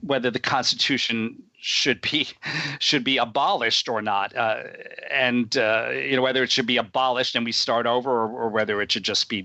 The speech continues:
preserved and amended and continually amended. Um, the, there are two, uh, young, uh, actresses, by the way, who, who play the, the young person, and they are Rose Delee Ciprian and Thursday Williams. I saw Rose Delee Ciprian.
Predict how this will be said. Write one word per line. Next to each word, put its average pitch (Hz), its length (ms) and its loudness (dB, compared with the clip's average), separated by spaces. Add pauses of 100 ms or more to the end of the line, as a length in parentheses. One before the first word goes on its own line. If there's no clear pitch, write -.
preserved 104 460 0
and 95 160 0
amended 104 560 0 (360)
and 107 140 0
continually 104 520 2
amended. 107 520 2 (240)
Um, 117 420 2 (460)
the, 139 140 0
there 143 280 2
are 135 80 2
two, 175 640 2
uh, 120 360 2
young, 120 580 0 (500)
uh, 117 220 2
actresses, 117 500 0
by 110 160 2
the 107 80 0
way, 101 200 0
who, 107 420 -2
who 113 160 0
play 113 340 0
the, 107 300 -2 (140)
the 110 320 -2 (220)
young 104 220 0
person, 104 400 0
and 104 140 2
they 107 100 2
are 104 200 2 (260)
Rose 127 300 2
Delee 113 520 2 (500)
Ciprian 110 1000 2 (240)
and 113 220 -2
Thursday 113 340 2
Williams. 101 420 0
I 113 120 0
saw 107 280 2
Rose 101 240 0
Delee 98 200 -8
Ciprian. 104 640 0